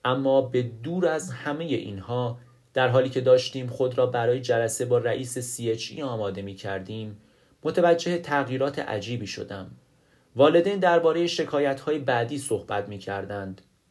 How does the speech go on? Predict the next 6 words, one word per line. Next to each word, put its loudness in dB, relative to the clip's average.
والدین 4
جدیدی 0
هم -4
عضو 2
شده -4
بودند. -12